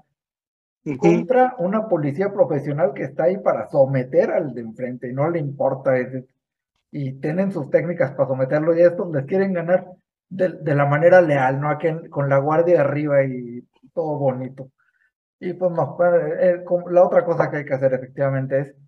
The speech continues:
Speaker 2: profesionalizar a los policías y, y, y darles su autonomía.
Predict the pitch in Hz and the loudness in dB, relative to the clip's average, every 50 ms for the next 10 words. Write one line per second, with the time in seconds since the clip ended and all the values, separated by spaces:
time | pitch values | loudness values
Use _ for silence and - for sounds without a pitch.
0 | _ _ _ _ 175 160 135 139 135 135 139 135 131 131 135 131 123 135 143 143 | _ _ _ _ -2 0 2 2 2 2 2 -2 -2 -2 -2 -2 -2 0 2 2
1 | 143 131 123 117 - - - 127 120 117 110 147 151 156 151 139 135 135 135 117 | 2 0 0 -6 -10 -8 -8 -8 -8 -8 -10 -8 -6 -2 -2 -2 -2 -4 -12 -16
2 | 107 - 123 120 - _ _ 143 131 123 117 - _ 135 120 127 131 127 127 123 | -16 -16 -18 -18 -20 _ _ -16 -14 -14 -16 -16 _ -6 -2 -2 -2 -2 -4 -10
3 | 117 - 123 110 107 - 101 104 107 110 - _ - _ | -10 -6 -8 -8 -8 -8 -16 -18 -18 -20 -20 _ -20 _